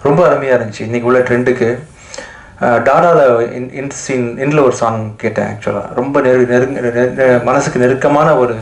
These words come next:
இம்பாக்ட் கொடுத்துச்சு. அது மாதிரி அதுக்கப்புறம் வந்து ரொம்ப இன்ஸ்பயர் பண்ணி கேட்ட பாட்டு இந்த பாட்டு சார். இந்த கிளைமேக்ஸே ரொம்ப ஜஸ்டிஃபை பண்ற அளவுக்கு ராஜாமணியோட மியூசிக்கும் அவரோட சாங்கும் இருந்துச்சு. அவர் வரல இன்னைக்கு, சில காரணங்களால வர முடியல.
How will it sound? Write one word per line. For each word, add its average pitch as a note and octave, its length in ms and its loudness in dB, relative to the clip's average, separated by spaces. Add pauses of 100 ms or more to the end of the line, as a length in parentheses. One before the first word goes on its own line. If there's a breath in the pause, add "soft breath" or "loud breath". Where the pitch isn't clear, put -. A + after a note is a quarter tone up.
(120)
இம்பாக்ட் A#2+ 400 -4
கொடுத்துச்சு. - 400 -10 (640 loud breath)
அது C#3 140 2
மாதிரி E3+ 200 4
அதுக்கப்புறம் F3 460 2
வந்து D3+ 220 0
ரொம்ப C3 220 0
இன்ஸ்பயர் B2+ 400 -2
பண்ணி C3 180 -4
கேட்ட A#2 220 -4
பாட்டு G#2+ 240 -6
இந்த G#2 120 -12
பாட்டு G2+ 280 -10
சார். - 160 -16 (160)
இந்த - 120 -6
கிளைமேக்ஸே D3+ 520 2
ரொம்ப C3 220 2
ஜஸ்டிஃபை B2 420 -4
பண்ற B2 200 2
அளவுக்கு A#2+ 280 0
ராஜாமணியோட A#2 720 0
மியூசிக்கும் A#2+ 460 -2 (720 loud breath)
அவரோட G#2+ 680 2 (240)
சாங்கும் B2+ 520 2
இருந்துச்சு. A2 520 -8 (220)
அவர் A2 340 -4
வரல A#2+ 180 0
இன்னைக்கு, A#2 360 -2
சில G#2 140 -4
காரணங்களால A2+ 420 2
வர G#2+ 140 2
முடியல. G#2+ 300 -2